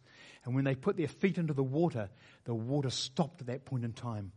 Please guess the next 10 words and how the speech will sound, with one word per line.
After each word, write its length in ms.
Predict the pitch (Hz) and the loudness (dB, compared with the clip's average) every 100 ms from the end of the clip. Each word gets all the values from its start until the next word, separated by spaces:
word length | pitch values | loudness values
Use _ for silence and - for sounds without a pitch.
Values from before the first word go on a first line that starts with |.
| _ _ _ _ _ _ _ - | _ _ _ _ _ _ _ -6
And 140 | 131 | -2
they 120 | 117 | 0
were 140 | 120 139 | 0 0
able 200 | 131 120 | 0 0
to 80 | |
cross 380 | 113 - 147 - | -4 -4 -4 -4
it 140 | 131 - - | -6 -6 -6
on 300 | 117 110 92 107 | -4 -4 -6 -10
dry 280 | 101 123 117 | -2 0 0
ground. 380 | 107 113 104 | -2 -4 -4